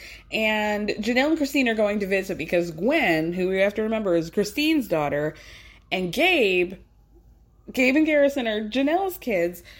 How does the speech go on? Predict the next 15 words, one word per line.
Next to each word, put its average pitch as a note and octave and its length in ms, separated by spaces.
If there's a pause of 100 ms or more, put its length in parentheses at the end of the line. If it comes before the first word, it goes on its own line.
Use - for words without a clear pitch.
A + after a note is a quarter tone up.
(420)
They're F#4+ 360
all G#4+ 160
thinking C#4+ 380
about A#3 180
moving G#3+ 300
into F3+ 500 (460)
the F#3 180
house C#3+ 320
together, B2+ 420
which G#3+ 300
Christine D#4 480
is C4 280 (220)
not A#3 460
into, - 600
'cause G#3+ 440